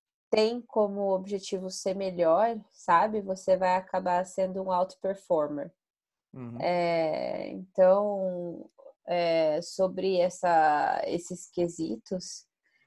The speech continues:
Speaker 1: é, eu acho que vale a pena, sim, é, se você buscar sempre algo além do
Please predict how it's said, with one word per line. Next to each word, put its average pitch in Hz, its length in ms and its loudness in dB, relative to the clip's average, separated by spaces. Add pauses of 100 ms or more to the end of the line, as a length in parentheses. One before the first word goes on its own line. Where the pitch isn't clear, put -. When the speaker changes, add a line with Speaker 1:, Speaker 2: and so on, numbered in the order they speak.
(220)
Speaker 1:
é, 170 680 4 (100)
eu 180 160 6
acho 175 440 4 (160)
que 180 680 -2 (120)
vale 190 280 8
a 202 80 4 (140)
pena, 190 580 2 (320)
sim, 208 480 -4 (840)
é, 180 400 8
se 180 240 -12
você 185 400 0
buscar 175 520 2
sempre 185 440 -4
algo 175 260 6
além 190 540 4 (180)
do 180 220 -2